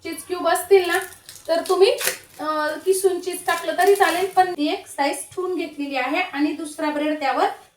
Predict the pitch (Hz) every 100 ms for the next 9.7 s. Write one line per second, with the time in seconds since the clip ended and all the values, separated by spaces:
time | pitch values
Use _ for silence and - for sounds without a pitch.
0 | _ _ 359 311 294 277 254 262 339 339
1 | 269 262 233 269 233 196 190 _ _ _
2 | _ _ - 269 294 - 403 392 349 359
3 | 339 330 320 330 311 370 381 - 370 -
4 | - 311 302 294 294 247 226 - - -
5 | _ _ _ - - - - 262 311 -
6 | - _ _ _ _ _ _ 262 254 -
7 | - - 302 415 440 427 381 359 311 311
8 | 311 302 294 285 - 302 - _ _ 381
9 | 381 - _ 269 294 -